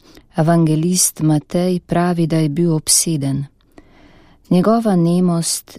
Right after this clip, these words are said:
je lahko izraz njegove nevere. Nevera predstavlja oviro toku življenja, ki iz nas žubori navzven. Neverni doživlja stisko v sporazumevanju z drugimi ljudmi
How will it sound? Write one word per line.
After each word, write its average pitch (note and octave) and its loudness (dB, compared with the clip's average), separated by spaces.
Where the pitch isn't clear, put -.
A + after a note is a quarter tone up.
je E3 0
lahko D#3+ 0
izraz E3 0
njegove D#3+ 0
nevere. D#3 0
Nevera E3+ 2
predstavlja F3 -2
oviro D#3+ 0
toku E3+ -4
življenja, D#3+ -2
ki - -2
iz D3+ 0
nas F3 0
žubori D3+ 0
navzven. D3 0
Neverni G#3 2
doživlja F3+ 0
stisko - -2
v D3+ -4
sporazumevanju D#3+ 0
z C#3+ -6
drugimi E3 2
ljudmi D#3 0